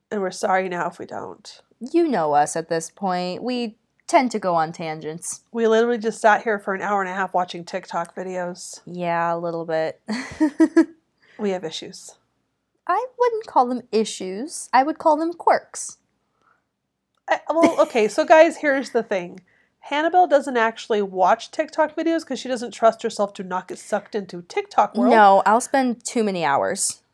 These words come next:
Speaker 1: Which is why I have to show her some when she's here because she doesn't watch them. And so I have my top four favorite TikTokers that we were watching through some of their stuff. <sighs> And here we are. It's now twelve thirty. You've been here since a little bit before eleven.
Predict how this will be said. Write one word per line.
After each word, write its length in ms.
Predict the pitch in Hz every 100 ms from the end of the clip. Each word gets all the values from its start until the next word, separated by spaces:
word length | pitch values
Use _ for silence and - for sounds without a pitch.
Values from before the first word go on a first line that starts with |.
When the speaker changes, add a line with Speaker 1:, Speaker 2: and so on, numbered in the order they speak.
| _
Speaker 1:
Which 380 | - 247 330 320
is 320 | 285 262 208
why 540 | 220 214 208 208 214 - _ _ _ _
I 100 | 240
have 160 | 220 226
to 100 | 226
show 260 | - 254 254
her 100 | 269
some 240 | 277 262
when 100 | 269
she's 220 | 254 269
here 240 | 277 277 277
because 280 | 262 240
she 120 | 233 240
doesn't 180 | 226
watch 300 | - 220 226
them. 260 | 247 233 240 - _ _ _ -
And 220 | 233 214
so 520 | - 233 226 214 214 - _ _ -
I 80 | 233
have 240 | 220 220
my 160 | 214 208
top 360 | - 208 -
four 280 | - 208 202
favorite 580 | 214 202 202 202 - -
TikTokers 680 | - 214 226 208 220 220 214
that 120 | -
we 100 | 226
were 120 | 208
watching 380 | 196 208 208 208
through 160 | 214 208
some 180 | 214
of 60 | 196
their 120 | 196 196
stuff. 500 | - 190 196 - _ _ _ _ - _ _ _ _ _
<sighs> 120 | - - - - - - - _ _ _ _ _ _ _ _ _ _ _ _ _
And 200 | 233 202
here 140 | 202 196
we 120 | 196
are. 160 | 180
It's 200 | 185 185
now 140 | 175 175
twelve 260 | - 190 185
thirty. 280 | 180 185 185
You've 180 | 180
been 160 | 180 190
here 120 | 190
since 240 | 190 202 208
a 40 |
little 120 | 185
bit 140 | 196 -
before 220 | - -
eleven. 420 | 196 - 208